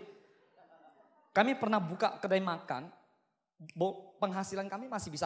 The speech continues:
naik turun, kadang lima juta, kadang empat juta. Di bisnis ini nggak pernah turun. Ya paling kurang-kurang naik turun.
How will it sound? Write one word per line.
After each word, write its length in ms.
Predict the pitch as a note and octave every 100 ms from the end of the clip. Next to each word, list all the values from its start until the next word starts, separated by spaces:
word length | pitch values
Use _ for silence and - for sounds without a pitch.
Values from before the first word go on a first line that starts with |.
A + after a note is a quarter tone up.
| D#3
naik 160 | D3
turun, 160 | G3+ D#3
kadang 160 | C#3 C#3+
lima 240 | C#3+ C#3+
juta, 320 | F3 G3+ F#3+
kadang 160 | D3+ C3+
empat 160 | B2
juta. 180 | B2 C#3+
Di 140 | G3+ A#3
bisnis 240 | C#4 C#4+ D4+
ini 80 | D#4
nggak 160 | -
pernah 160 | B3 B3
turun. 480 | B3+ C#4+ B3 A3+ - - _ _ _ _ _ _ -
Ya 160 | G3+
paling 320 | A3+ C4+ C4+ -
kurang-kurang 400 | G3+ A#3 A#3 B3+
naik 320 | G3 E3+ A3
turun. 320 | A3+ A3+ B3